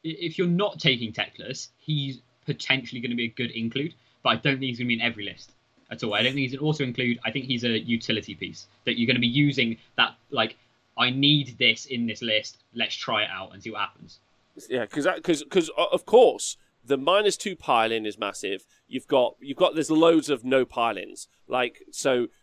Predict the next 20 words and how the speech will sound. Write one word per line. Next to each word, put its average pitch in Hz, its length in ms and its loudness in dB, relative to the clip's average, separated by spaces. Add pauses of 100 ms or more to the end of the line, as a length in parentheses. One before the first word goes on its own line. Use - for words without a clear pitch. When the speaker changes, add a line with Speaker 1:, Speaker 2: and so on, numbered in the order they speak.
(140)
Speaker 2:
this 160 200 -2
is 127 120 -4
the 123 80 -4
kind 123 260 -4
of, 110 60 -10
the 120 100 -4
pile 151 260 0
in 120 120 -2
wars 107 440 -4
is, 107 440 -8 (1080)
uh, 107 320 0
we're 123 240 0
in. 101 260 -2 (220)
Uh, 110 280 -2
<laughs> - 40 -16
let's 147 240 -6
go, 143 200 2
everyone. 127 380 6
Speaker 1:
Yeah. 147 180 6
Speaker 2:
Uh, 143 160 6